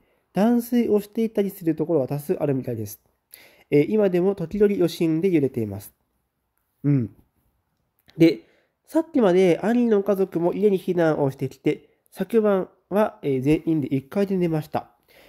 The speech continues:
えー、今日も家族全員一階で寝る予定です。こんな大きな揺れを経験をしたのは初めて、初めてで怖かったですが、私は無事です。えー、これから一週間程度は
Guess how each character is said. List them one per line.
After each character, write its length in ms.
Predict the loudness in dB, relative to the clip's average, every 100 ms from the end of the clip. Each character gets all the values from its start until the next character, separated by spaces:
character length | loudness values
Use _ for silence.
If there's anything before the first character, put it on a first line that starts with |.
| _
え 80 | 2
ー、 160 | 4 4
今 160 | 2 2
日 60 |
も 180 | 0 0
家 140 | -2
族 240 | -4 -4 -2
全 240 | 0 -2 -2
員 200 | -6 -4
一 160 | -6 -6
階 200 | -4 0
で 100 | 2
寝 160 | 4 4
る 320 | 4 2 -2 -6
予 100 | -2
定 180 | 0
で 140 | 0 -4
す。 100 | -10 _ _ _ _ _ _
こ 160 | 0
ん 80 | 4
な 120 | 4
大 140 | 4 2
き 140 | 0
な 140 | 0 2
揺 120 | 2
れ 100 | 2
を 140 | 0
経 220 | 0 -2
験 240 | -2 -2 -2
を 80 | -4
し 20 |
た 80 | -4
の 100 | -6
は 120 | -8 _ _
初 240 | _ -2 2
め 80 | 2
て、 140 | 0
初 220 | -6 -4
め 80 | -2
て 80 | -2
で 80 | -2
怖 180 | -2 -2
か 80 | -4
っ 60 |
た 100 | -6
で 100 | -8
す 100 | -6
が、 220 | -8 -8 _ _ _
私 280 | -2 0 2
は 100 | 0
無 160 | 2 0
事 100 | -2
で 120 | -6
す。 140 | -8 _ _ _ _ _ -2
え 100 | 0
ー、 40 |
こ 120 | 2
れ 60 | 2
か 100 | 2
ら 100 | 0
一 80 | -2
週 240 | -2 -2
間 240 | 0 -2 0
程 160 | 0
度 140 | 0
は 80 | -2